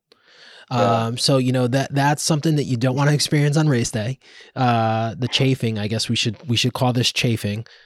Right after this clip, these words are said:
Speaker 2: Uh, let's be, let's be correct here, right, John and, and Vin? So if you
Speaker 1: Yeah.
Speaker 2: chafe in certain areas, uh, make sure you come to Chicago prepared with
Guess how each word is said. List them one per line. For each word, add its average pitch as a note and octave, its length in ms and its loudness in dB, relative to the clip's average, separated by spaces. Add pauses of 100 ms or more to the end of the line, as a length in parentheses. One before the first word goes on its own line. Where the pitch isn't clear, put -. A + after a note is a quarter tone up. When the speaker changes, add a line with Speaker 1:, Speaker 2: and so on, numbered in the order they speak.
Speaker 2:
Uh, A2+ 140 -4
let's A2 200 -4
be, A2+ 300 -2
let's A2+ 180 -4
be A#2 120 -2
correct A2 380 -2
here, G#2 140 -2
right, G#2+ 200 -4
John A2+ 400 -4
and, A2 200 -6
and A2+ 200 -6
Vin? A2+ 240 -2 (300)
So A#2+ 500 2
if B2+ 160 -2
you B2 160 2
Speaker 1:
Yeah. F#3 60 2
Speaker 2:
chafe D#3 420 2
in B2 100 -2
certain C3+ 300 -2
areas, A2+ 640 -2 (280)
uh, A2 300 -2 (100)
make B2 240 -2
sure D#3 160 2
you C#3 220 2
come C#3 380 0
to C#3 260 0
Chicago B2+ 580 0
prepared A2+ 960 0
with G#2+ 300 -2